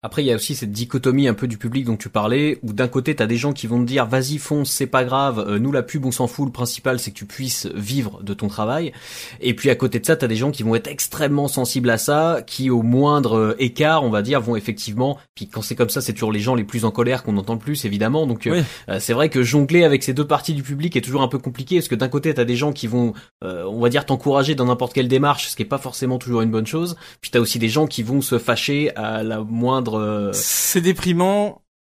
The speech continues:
Speaker 2: Pour le coup, c'est, c'est vraiment déprimant. Euh, la seule chose qui me rassure, tu vois, c'est que là, par exemple, avec, euh, les suites de ma vidéo, euh, complètement sponsorisée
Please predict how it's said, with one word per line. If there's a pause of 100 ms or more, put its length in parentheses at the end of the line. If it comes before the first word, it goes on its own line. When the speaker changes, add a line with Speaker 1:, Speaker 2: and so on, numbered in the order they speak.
(260)
Speaker 2:
Pour
le
coup,
c'est,
c'est
vraiment
déprimant. (340)
Euh,
la
seule
chose
qui
me
rassure,
tu
vois,
c'est
que
là,
par
exemple,
avec,
euh,
les
suites
de
ma
vidéo,
euh,
complètement
sponsorisée